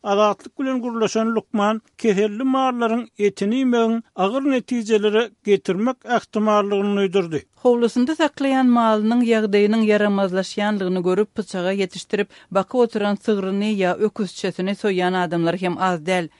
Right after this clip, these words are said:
Speaker 2: Şeýle ýagdaýda halallap öldürilen malyň kelle baş aýagyndan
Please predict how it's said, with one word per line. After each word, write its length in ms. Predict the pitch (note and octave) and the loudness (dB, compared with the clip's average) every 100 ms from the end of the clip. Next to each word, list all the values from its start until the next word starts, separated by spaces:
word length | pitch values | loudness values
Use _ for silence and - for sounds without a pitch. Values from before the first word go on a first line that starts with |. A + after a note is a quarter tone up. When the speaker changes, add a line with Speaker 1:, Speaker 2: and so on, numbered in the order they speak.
| _ - | _ -8
Speaker 2:
Şeýle 380 | - G#3 B3+ | 0 0 2
ýagdaýda 480 | D4+ C4+ B3+ A#3+ B3+ B3 | 0 0 0 2 0 0
halallap 600 | A#3 A3 G#3 G3+ A3+ - | 2 2 2 2 0 0
öldürilen 520 | A#3 G3+ G3+ G3 G#3 G3+ | 0 0 -4 -2 0 0
malyň 380 | F#3+ F#3 G3+ G#3+ | 0 -2 -2 -2
kelle 400 | - A3 G#3 F#3+ | -2 -2 -2 -2
baş 220 | G3 - | -4 -4
aýagyndan 580 | F#3 F3+ F3+ F#3 F#3+ | -4 -2 -2 -2 -4